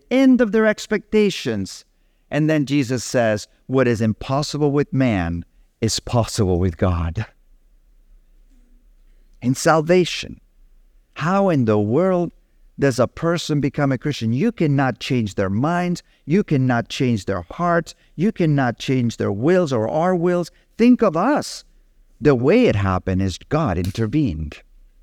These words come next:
Ask my mom. She's here today. I stole money from her. I had parties in the house when she was in, in, uh, I'm glad my son's not here,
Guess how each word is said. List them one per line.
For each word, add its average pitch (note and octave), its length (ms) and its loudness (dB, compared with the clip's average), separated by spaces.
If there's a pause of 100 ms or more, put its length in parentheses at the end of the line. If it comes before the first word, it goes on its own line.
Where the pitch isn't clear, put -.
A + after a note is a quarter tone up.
(1400)
Ask E3 220 -2
my G3+ 100 2
mom. C#3+ 340 0 (540)
She's - 240 -6
here A2 160 -2
today. - 340 -2 (1300)
I C3 140 2
stole A#2 320 0
money C3+ 320 0
from F3+ 260 -2
her. F3+ 340 -6 (1200)
I C#3+ 120 -2
had B2+ 240 0
parties C#3+ 400 0
in C3+ 100 0
the A2 120 0
house C3+ 340 -2
when A#2+ 140 -2
she - 180 -2
was A#2 180 0
in, G#2 220 0
in, G#2 200 0
uh, G2+ 60 0
I'm G2 420 -4
glad B2 160 2
my G#2 140 0
son's C3+ 320 -4
not E2+ 200 -4
here, F2 260 -4